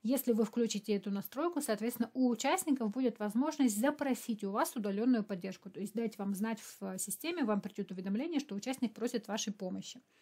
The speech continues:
Субтитры по требованию. А, разрешить или, эм, или не разрешать субтитры тоже по своему усмотрению ставите, в зависимости от того, э, насколько вам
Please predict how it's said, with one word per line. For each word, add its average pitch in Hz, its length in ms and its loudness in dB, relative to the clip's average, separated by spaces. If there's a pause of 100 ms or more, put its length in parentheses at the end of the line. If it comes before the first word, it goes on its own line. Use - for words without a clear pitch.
(640)
Субтитры 294 560 0
по 240 140 0
требованию. 196 680 0 (680)
А, 220 300 0
разрешить 262 680 2
или, 208 500 2
эм, 190 760 -4 (160)
или 226 200 4
не 233 180 6
разрешать 214 440 2
субтитры 302 420 0
тоже 254 280 2
по 214 180 -2
своему 233 360 4
усмотрению 214 500 2
ставите, 190 580 -6
в - 20 -12
зависимости 233 540 2
от 202 160 -2
того, 233 360 2 (320)
э, 202 160 -2
насколько 226 440 0
вам 226 440 2